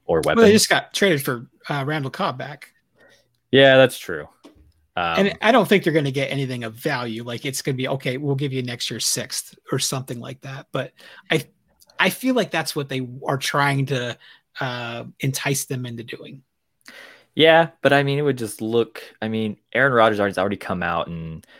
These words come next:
Speaker 1: you know, kind of said, I was like, or it ca-, I don't know if he came out and said it, but the story did come out that he was really upset about them getting rid of Kumaro because he was, they were having, like, a connection. They said, "Oh, cool. Well, he's gone now."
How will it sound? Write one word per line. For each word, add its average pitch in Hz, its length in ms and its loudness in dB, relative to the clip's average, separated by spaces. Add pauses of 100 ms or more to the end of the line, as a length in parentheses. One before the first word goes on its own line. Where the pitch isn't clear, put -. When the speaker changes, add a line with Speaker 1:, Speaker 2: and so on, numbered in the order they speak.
(220)
Speaker 1:
you 90 80 -8
know, 80 200 -4
kind 101 240 0
of 85 80 -6
said, 85 260 0
I 82 120 0
was 80 120 -4
like, 78 280 -6 (500)
or 98 80 6
it 92 80 2
ca-, - 180 0
I - 160 0
don't 135 60 6
know 123 80 8
if 104 60 2
he 113 100 2
came 95 140 0
out 87 100 -2
and 82 100 -8
said 78 160 0
it, 78 80 -4
but 87 240 -2
the 90 100 -2
story 113 380 6
did 95 140 2
come 95 120 0
out 87 120 2
that 82 100 0
he 95 160 -4
was 87 300 -6 (160)
really 90 320 -2
upset 87 360 -4
about 82 360 -4
them 85 160 -6
getting 85 260 -2
rid 80 140 -4
of 80 80 -8
Kumaro 82 500 -4
because 80 420 -6
he 82 140 -8
was, 78 460 -6
they 87 80 0
were 80 100 2
having, 87 220 2
like, 82 100 -2
a 76 80 0
connection. 85 560 -2
They 82 140 -2
said, 92 220 0
"Oh, 104 380 4 (120)
cool. 80 400 4
Well, 82 100 2
he's 98 220 2
gone 82 300 4
now." 73 280 -4